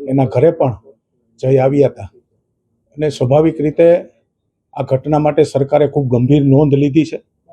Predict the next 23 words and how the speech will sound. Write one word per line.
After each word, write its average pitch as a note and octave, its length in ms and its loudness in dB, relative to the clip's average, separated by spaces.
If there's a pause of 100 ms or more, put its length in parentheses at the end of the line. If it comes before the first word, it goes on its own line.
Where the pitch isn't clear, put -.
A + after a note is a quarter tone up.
(500)
અને D3 220 0 (1120)
મુખ્યમંત્રી D3+ 560 0
શ્રી, E3+ 300 2
ગૃહમંત્રી C#3 480 0
શ્રી C#3+ 200 0
હર્ષભાઈ C3+ 400 0
સંઘવી D#3 340 2 (640)
સેમ D3 280 -4
ડે D#3+ 140 4 (600)
રાજકોટ C3 380 -4
આવી C3+ 200 0
ગયા D#3 160 -2
હતા. D#3 120 -4
મુખ્યમંત્રી D3 520 -4
શ્રી C3+ 140 -14
પણ D3 100 -4
સવારે C#3 360 0
આવી C#3 180 0
ગયા C#3+ 180 0
હતા. - 160 -8 (840)
સુભાષ C#3+ 380 0 (420)
ત્રિવેદી D#3+ 440 2
સાહેબની D#3 500 0